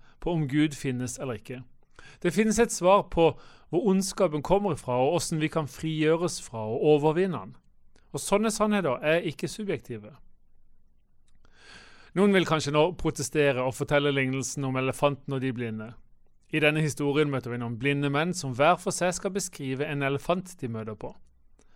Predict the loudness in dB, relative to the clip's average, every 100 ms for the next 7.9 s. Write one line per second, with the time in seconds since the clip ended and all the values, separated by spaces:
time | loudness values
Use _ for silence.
0 | -20 -20 -8 -4 -2 2 4 2 0 4
1 | 4 6 4 2 0 0 0 0 -2 -2
2 | 2 0 2 0 2 2 0 -2 -2 -4
3 | -4 -6 -20 -20 -12 -4 -2 -2 0 2
4 | 4 4 4 2 0 -2 -2 -6 -6 -6
5 | -6 -6 -6 -8 -16 -20 _ -20 _ -20
6 | _ _ _ _ _ -20 -20 -4 -4 2
7 | 4 4 2 -2 -2 0 0 0